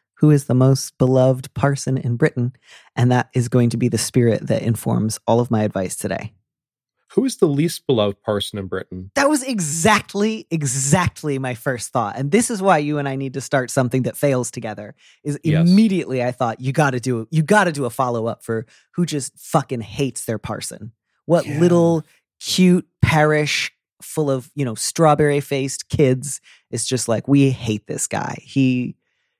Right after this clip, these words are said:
Speaker 1: he's awful." And I'm just gonna take a wild guess and say it's at Bromley-on-Sea, which I don't know if that's a real
Speaker 2: <laughs>
Speaker 1: village, but it sounds plausible. I am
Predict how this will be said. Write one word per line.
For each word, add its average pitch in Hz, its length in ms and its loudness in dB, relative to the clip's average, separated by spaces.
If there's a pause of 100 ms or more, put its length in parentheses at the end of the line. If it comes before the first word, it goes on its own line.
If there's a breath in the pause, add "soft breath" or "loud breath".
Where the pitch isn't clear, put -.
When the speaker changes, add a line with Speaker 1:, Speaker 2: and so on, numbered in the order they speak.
(340)
Speaker 1:
he's - 360 -4 (120)
awful." 117 540 -4 (640)
And 120 120 2
I'm 120 100 4
just 110 140 -2
gonna 117 160 0
take 113 180 -2
a 107 60 -2
wild 110 260 2
guess 127 240 0
and 143 80 -4
say 156 200 0
it's 156 160 -4
at 151 180 0
Bromley-on-Sea, 156 1400 0
which 123 180 -2
I 113 60 0
don't 110 180 -2
know 110 120 -4
if - 80 -12
that's 113 200 -4
a 117 60 -4
real 120 180 -4
Speaker 2:
<laughs> 117 80 -4
Speaker 1:
village, 117 320 -4
but 107 100 -4
it 95 120 -10
sounds 120 240 -2
plausible. - 560 -6 (1400 loud breath)
I 190 200 6
am 214 400 4